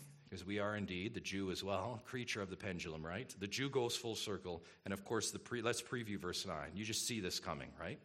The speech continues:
"Well, what then? Are we Jews any better off?"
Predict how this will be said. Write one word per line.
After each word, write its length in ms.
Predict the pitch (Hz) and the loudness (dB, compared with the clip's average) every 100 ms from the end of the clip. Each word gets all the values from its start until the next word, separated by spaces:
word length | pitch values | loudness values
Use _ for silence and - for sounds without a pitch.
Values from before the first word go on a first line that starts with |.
| - - _ _ - - - _ - | -20 -20 _ _ -20 -20 -20 _ 8
"Well, 140 | 233 | 10
what 280 | 254 277 269 | 12 10 10
then? 400 | 156 120 98 101 | 6 8 6 6
Are 180 | 135 180 | 8 10
we 200 | 247 226 | 8 8
Jews 420 | 156 214 208 190 | 8 8 10 10
any 180 | 175 170 | 8 8
better 360 | 151 156 165 | 8 8 10
off?" 500 | 143 190 214 - - | 10 10 6 0 -8